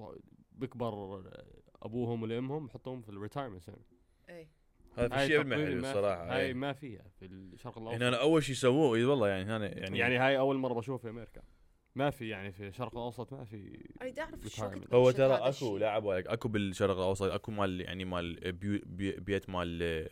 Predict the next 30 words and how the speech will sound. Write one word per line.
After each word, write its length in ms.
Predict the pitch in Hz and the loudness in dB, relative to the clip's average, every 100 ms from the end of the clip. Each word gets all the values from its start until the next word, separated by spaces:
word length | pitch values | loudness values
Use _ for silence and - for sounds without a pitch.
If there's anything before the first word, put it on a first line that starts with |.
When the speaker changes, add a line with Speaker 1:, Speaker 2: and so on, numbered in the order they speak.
| - | -10
Speaker 3:
مال 180 | 85 82 | -8 -8
كبار، 420 | 82 92 85 87 | -2 0 0 -2
إنه 140 | 85 | -6
بحيث، 300 | 82 82 87 | -6 -4 -4
يعني، 260 | 85 82 87 | -6 -8 -6
أهاليهم 340 | 90 90 90 | -4 -2 -2
يودوهم. 560 | 87 85 92 95 90 104 | -4 -4 -4 -4 -6 -8
Speaker 2:
مسنين 440 | 196 202 185 180 | -12 -12 -12 -14
بالعمر. 320 | 165 165 170 170 | -12 -10 -8 -2
Speaker 3:
إي، 100 | 107 | 0
مال 160 | 92 | -2
مسنين، 340 | 90 98 98 82 | -4 -6 -6 -8
يعني، 160 | 80 | -10
يجي-، 160 | 85 80 | -10 -10
يجي-، 280 | 90 65 - | -10 -12 -8
آه، 320 | 95 87 82 - | -6 -4 -6 -8
وبعد 240 | 87 82 | -8 -6
عندك، 360 | 82 90 90 87 | -6 -8 -8 -6
آه، 200 | 82 80 | -6 -10
دكتور، 600 | 85 87 - 87 85 85 | -8 -10 -4 -4 -4 -6
دكاترة 520 | 85 87 87 85 87 | -10 -6 -4 -4 -4
Speaker 1:
بس 160 | 85 | 0
هاي، 220 | 170 170 139 | 2 2 2
Speaker 3:
وال-، 80 | |
Speaker 1:
يعني، 160 | 127 120 | 0 0
ميركل، 360 | 131 156 - - | 2 0 -4 -14
مش، 260 | 117 117 - | -16 -14 -8
يعني، 240 | 127 120 | -6 -2
هاي 220 | 123 123 | 0 2
Speaker 3:
لا، 120 | 120 | 4